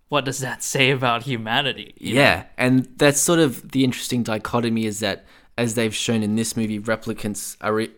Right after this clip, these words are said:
Speaker 2: like, even closer to humanity than they were before. The creator of these replicants, which is Jared Leto's character, Nymeria Wallace, I think his name is, he's, like, the most sort of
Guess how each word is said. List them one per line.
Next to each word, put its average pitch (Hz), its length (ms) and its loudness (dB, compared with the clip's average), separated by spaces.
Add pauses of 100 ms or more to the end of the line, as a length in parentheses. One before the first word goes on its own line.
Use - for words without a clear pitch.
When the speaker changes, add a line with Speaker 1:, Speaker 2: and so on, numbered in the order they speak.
(120)
Speaker 2:
like, 101 200 -10
even 110 460 -4 (300)
closer - 380 0
to 107 80 -4
humanity 110 460 0
than 104 140 -2
they 101 100 -4
were 107 180 -2
before. 104 500 -6 (500)
The 113 220 0
creator 123 640 2
of 107 80 -2
these 107 220 -2
replicants, 104 520 -6
which - 260 -10
is 90 180 -12
Jared 104 320 -2
Leto's 107 340 -4
character, 90 500 -8 (240)
Nymeria 101 800 -4
Wallace, 98 380 -4
I 101 80 -6
think 98 220 -8
his 95 140 -10
name 92 220 -6
is, 92 220 -12 (400)
he's, 135 240 2
like, 135 240 2
the 113 80 -4
most 110 440 -2 (480)
sort - 280 -2
of 98 80 -4